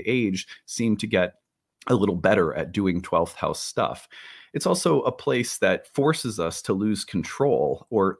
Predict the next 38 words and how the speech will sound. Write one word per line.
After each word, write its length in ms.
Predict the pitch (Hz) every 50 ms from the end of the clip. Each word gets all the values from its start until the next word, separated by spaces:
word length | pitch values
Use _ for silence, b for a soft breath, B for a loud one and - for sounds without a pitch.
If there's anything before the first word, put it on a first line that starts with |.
| 123
give 200 | 104 127 120 104
up 240 | 104 143 - - -
control 640 | - 87 71 - - - 85 76 78 78 78 73 -
on 160 | 95 95 95
some 300 | 92 - - 90 85 80
level. 440 | 82 87 87 85 85 76 71 80 - B B B B B B B
And 320 | - 101 98 98 95 - -
that 240 | 104 104 110 - - _ -
act 380 | 98 101 104 110 - - -
of 120 | 92 82 -
surrender 720 | - - - 104 92 87 90 107 117 110 92 87 78 76
to 120 | - - 95
things 400 | 92 - 107 101 98 95 92 -
that 120 | - 92 92
are 160 | 90 82 -
in 200 | - 123 117 117
the 120 | 113 107 95
unconscious, 920 | 95 92 90 - - - 113 104 104 95 - - 76 76 - - - - b b b b b b b
um, 360 | 87 85 82 82 82 76 69 - -
is, 280 | 113 110 104 95 - - -
y-, 100 | - -
you 80 | - 123
know, 120 | 104 90 87 -
kind 160 | - - 180
of 100 | 175 - -
part 260 | - - 147 143 147
of 140 | 147 131 113
that 320 | 107 92 85 80 80 - - b b b b b b b b - 104 82 -
dark 340 | - 120 110 127 135 - -
night 240 | 113 104 98 104 107
of 120 | 104 92
the 80 | 95 95
soul 460 | - - - 107 104 101 104 104 101
or 120 | 92 90 78
encounter 500 | 78 - - - 117 107 110 107 101 95
with 140 | 92 85
suffering 640 | - - - 120 117 - - - 92 90 87 85 87
that 320 | 82 95 90 90 85 78